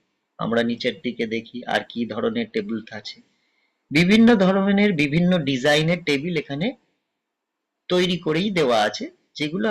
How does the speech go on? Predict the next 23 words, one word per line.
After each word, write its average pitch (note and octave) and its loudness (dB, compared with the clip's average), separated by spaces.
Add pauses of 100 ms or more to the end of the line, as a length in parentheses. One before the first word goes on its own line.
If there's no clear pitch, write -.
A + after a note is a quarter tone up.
আমরা D#3 -2 (100)
এখানে D3+ -6
কাজে A2+ -2
লাগাতে A2 -2
পারি। F2+ -8 (440)
এটাই D#3 0
হচ্ছে G#3 -4
এর F#3+ -6 (120)
মূল E3 -2 (140)
উদ্দেশ্য, - -8 (1120)
আর A#2+ -2
কিচ্ছু - -8 (100)
না। E2 -8 (1500)
বিভিন্ন E3+ 0 (200)
ধরনের, D3 0 (140)
বিভিন্ন D#3 -4 (800)
ডিজাইনের D3+ 0 (520)
টেবিল, C#3 0 (640)
যেখানে C3+ -6
সাবহেড C3 -4 (120)
থাকতে B2+ -6
পারে A#2 -4 (720)
ন-, A#2+ -6